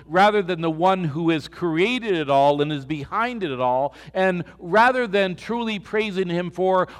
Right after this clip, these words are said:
our spiritual blessings that are the greatest and most important? Because that's what Paul is writing about here in our reading from Ephesians.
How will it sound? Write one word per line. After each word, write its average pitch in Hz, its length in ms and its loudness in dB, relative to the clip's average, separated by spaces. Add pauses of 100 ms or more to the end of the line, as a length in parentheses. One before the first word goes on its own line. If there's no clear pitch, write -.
our 170 240 4 (120)
spiritual 196 1120 -2 (140)
blessings 127 920 -2
that 151 220 2
are 147 280 2
the 139 160 -8
greatest 165 800 -2
and 135 200 -4
most 135 400 -4 (220)
important? 151 840 -6 (800)
Because 180 340 0
that's 240 340 0
what 233 280 -2
Paul 202 520 6 (140)
is 160 180 2
writing 170 460 -2
about 143 380 0
here 185 440 -2
in 156 220 -4
our 143 180 2
reading 143 440 -6
from 131 420 -2 (240)
Ephesians. 113 960 -10